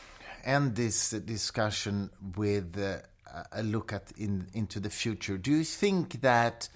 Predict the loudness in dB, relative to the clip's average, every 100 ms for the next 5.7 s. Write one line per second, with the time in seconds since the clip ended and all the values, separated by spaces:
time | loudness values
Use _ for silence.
0 | -20 -20 -20 -6 -2 0 4 4 4 2
1 | 0 0 0 0 4 6 6 2 -2 -2
2 | -2 -4 0 6 8 8 4 -2 -4 0
3 | 0 0 -4 -6 -4 -4 -4 -4 -8 -10
4 | -18 _ 6 8 8 6 2 -6 -14 -4
5 | -4 -4 -6 4 8 8 6